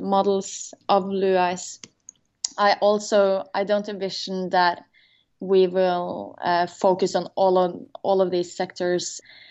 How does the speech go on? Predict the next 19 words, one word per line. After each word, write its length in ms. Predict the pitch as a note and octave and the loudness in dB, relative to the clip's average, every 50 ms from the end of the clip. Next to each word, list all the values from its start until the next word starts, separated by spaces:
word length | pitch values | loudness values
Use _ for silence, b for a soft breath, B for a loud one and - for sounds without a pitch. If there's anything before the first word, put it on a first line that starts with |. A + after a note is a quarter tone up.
| B B B | B B B
at 60 | F#3 | -2
the 60 | F3 F3 | -2 -2
same 280 | - - G3 F#3 F3+ | 2 2 2 2 2
time. 420 | F3+ - - A#3+ A#3+ A#3+ A#3+ A#3+ A#3+ | 0 2 4 4 6 6 4 2 0
And 280 | - - G3 F#3+ F#3+ - | -2 -2 -2 -2 -2 -2
I 200 | - F#3+ F#3 F3+ | -2 0 0 -2
believe 600 | F3+ F3 F#3 F3+ F3+ F#3 G3+ G#3 G#3 G#3 G3+ F#3+ | -2 -4 -4 -2 -2 -2 -2 -2 -2 -2 -2 0
that 380 | - G3 F#3 F3+ F#3 F3+ - - _ | 2 2 4 4 4 2 0 -6 _
in 760 | - F#3 F#3 F3+ F3+ F3+ F3+ F3+ F3+ F3+ F3 F3 F3+ - - | -10 -8 -6 -4 -4 -4 -4 -4 -4 -6 -6 -8 -10 -8 -6
the 80 | F3+ F#3+ | -6 -4
future, 560 | - - A3+ G#3+ G#3 - - G#3+ G3+ G3 F#3+ | 0 2 2 2 2 2 2 4 4 4 4
there 180 | F3+ F#3+ F3+ | 4 4 4
will 140 | F#3 F3+ F3+ | 4 2 0
be 260 | E3+ - F3+ F3 F3 - - | 0 -4 -4 -4 -4 -2 -2
a 60 | F#3+ | 0
lot 280 | F#3 F#3 F#3 F#3 F#3 | 2 2 4 4 6
of 240 | F#3 F#3 F3+ F3+ - - _ - | 6 4 2 2 -2 -10 _ -8
underwater 320 | - G3+ F#3+ F#3 F#3 F#3 | -6 -2 -2 -2 -4 -6
drone 460 | F3+ - F#3+ F#3 F#3 F3+ F3+ F3+ F3+ | -6 0 2 2 2 2 0 -2 -6